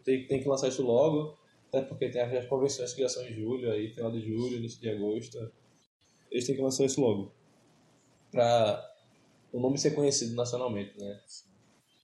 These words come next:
É, de pequeno porte, o P P L, o Partido Pátria Livre, lançou na última semana o filho do ex-presidente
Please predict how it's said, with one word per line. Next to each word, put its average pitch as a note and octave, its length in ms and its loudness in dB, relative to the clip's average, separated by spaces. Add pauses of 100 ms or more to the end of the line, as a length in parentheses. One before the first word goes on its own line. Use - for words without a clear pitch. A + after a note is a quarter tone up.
(180)
É, A#2+ 240 4
de B2 140 -2
pequeno F3+ 360 6
porte, D#3 380 4
o D#3 60 6
P D#3 120 2
P D3+ 140 2
L, B2+ 460 4
o G#2 60 -6
Partido B2+ 300 0
Pátria B2 260 2
Livre, A2+ 300 -2
lançou A2 580 0 (480)
na A#2 100 2
última B2 220 0
semana A#2+ 640 -4 (400)
o C3 100 -18
filho C3+ 260 -6
do C3+ 60 4
ex-presidente B2 960 -2